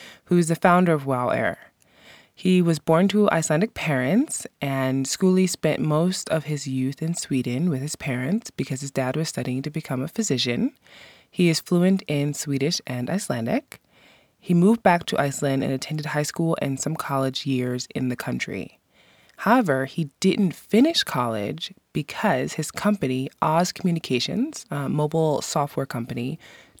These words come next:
took off. So he dropped out in order to grow that company.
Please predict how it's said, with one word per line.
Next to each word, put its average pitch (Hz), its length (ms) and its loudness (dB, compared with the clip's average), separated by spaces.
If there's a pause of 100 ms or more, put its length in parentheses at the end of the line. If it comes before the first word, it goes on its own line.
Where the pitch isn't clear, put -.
took - 420 0
off. - 420 2 (180)
So 208 340 2 (100)
he 196 300 4
dropped 196 320 2
out 185 180 4
in 107 80 -2
order 143 300 -2
to 147 300 -4
grow 139 340 0
that 139 160 0
company. - 500 -6